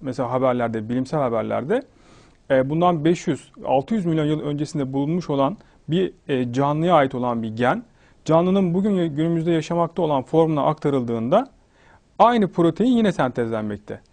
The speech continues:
Yani moleküler açıdan da bakacak olursak, e, anlayalım diye söylüyorum, fabrikanın hiçbir zaman değişmediğini görüyoruz. Aynı,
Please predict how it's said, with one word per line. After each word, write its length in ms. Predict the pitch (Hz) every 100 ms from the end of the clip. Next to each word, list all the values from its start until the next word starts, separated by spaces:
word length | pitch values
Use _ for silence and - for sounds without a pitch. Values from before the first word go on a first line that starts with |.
| _ _
Yani 340 | 151 180 170 113
moleküler 520 | 117 127 147 - 254
açıdan 380 | 208 - 170 165
da 140 | 131
bakacak 380 | 135 131 135 131
olursak, 500 | 202 190 - 240 262 _ _ _ _ _
e, 160 | 143 139
anlayalım 540 | 156 165 180 185 180 156
diye 100 | 127
söylüyorum, 400 | 139 131 185 247
fabrikanın 640 | - 190 196 175 160 147
hiçbir 260 | 156 - 165
zaman 320 | 147 233 196
değişmediğini 640 | 190 175 139 110 107 101 - _
görüyoruz. 460 | 123 113 107 - - _ - -
Aynı, 440 | 196 196 180 151